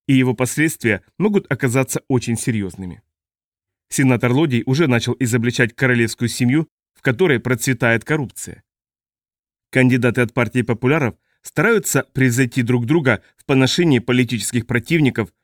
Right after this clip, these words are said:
которые, по их словам, не только привели город к упадку, но и поставили его на грань гибели. Лично я политикой не интересуюсь,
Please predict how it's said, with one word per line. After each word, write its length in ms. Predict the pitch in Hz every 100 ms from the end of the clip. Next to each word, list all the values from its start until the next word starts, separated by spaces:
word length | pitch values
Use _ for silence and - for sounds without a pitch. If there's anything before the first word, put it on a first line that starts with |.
| _ -
которые, 440 | 139 180 233 120
по 140 | -
их 200 | 135 147
словам, 400 | 131 135 139 196 - _ -
не 140 | 131
только 300 | 226 233 160
привели 380 | 131 127 131 135
город 340 | 120 127 120
к 80 | -
упадку, 500 | 143 131 107 - 90 _ -
но 120 | 233
и 60 | 254
поставили 540 | 269 - 160 151 131
его 300 | 123 123 175
на 140 | - 202
грань 280 | 151 117 117
гибели. 420 | 110 87 76 - _ _ _ _ _ _ _ _ _ _ _ _ _ _
Лично 300 | 185 226 -
я 160 | 147 185
политикой 520 | 196 143 165 170 143 -
не 160 | 143
интересуюсь, 680 | 135 123 110 - 69 50 -